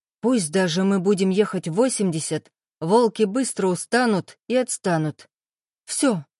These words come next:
завтра после завтрака уезжаем, независимо, убьем мы волка или нет".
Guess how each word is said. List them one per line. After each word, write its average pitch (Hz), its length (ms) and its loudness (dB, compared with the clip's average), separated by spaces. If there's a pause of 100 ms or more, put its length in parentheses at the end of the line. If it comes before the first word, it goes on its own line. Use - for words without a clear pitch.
(300)
завтра 208 420 -2
после 220 300 -4
завтрака 214 440 0
уезжаем, 233 600 0 (300)
независимо, 269 680 2
убьем 240 340 4
мы 285 120 2
волка 220 400 4
или 302 200 2
нет". 233 360 -2